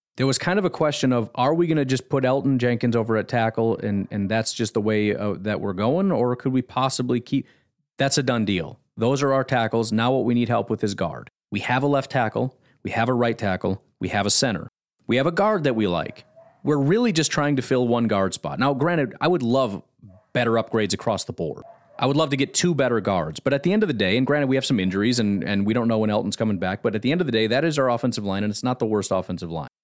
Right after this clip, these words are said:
And we can still hit on a really good guard. And if we do, we have David Bakhtiari at left tackle, we have John Runyon at left guard, we have Josh Myers at center, we have Elton Jenkins at right tackle, and a new guard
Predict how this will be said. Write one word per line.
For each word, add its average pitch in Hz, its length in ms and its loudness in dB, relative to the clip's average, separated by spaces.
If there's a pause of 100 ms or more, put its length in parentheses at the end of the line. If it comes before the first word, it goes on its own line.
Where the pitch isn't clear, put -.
And 104 100 0
we 135 120 2
can 151 80 0
still 185 260 2
hit 170 140 0
on 156 120 2
a 139 40 2
really 143 260 2
good 127 160 0
guard. 92 400 0 (220)
And 113 100 2
if 156 100 0
we 220 120 2
do, 123 160 2
we 131 80 4
have 120 160 0
David 127 260 0
Bakhtiari 139 480 0
at 156 80 0
left 160 200 0
tackle, 107 360 0
we 117 80 2
have 98 80 0
John 101 320 0
Runyon 143 320 2
at 139 80 0
left 147 220 -2
guard, 98 260 2
we 104 120 0
have 98 140 -4
Josh 113 320 -2
Myers 135 300 2
at 165 140 -2
center, 98 240 0
we 117 100 0
have 107 140 0
Elton 151 260 0
Jenkins 127 380 0
at 127 100 0
right 139 180 0
tackle, 110 340 0
and 113 120 -2
a 104 40 2
new 117 200 2
guard 107 380 0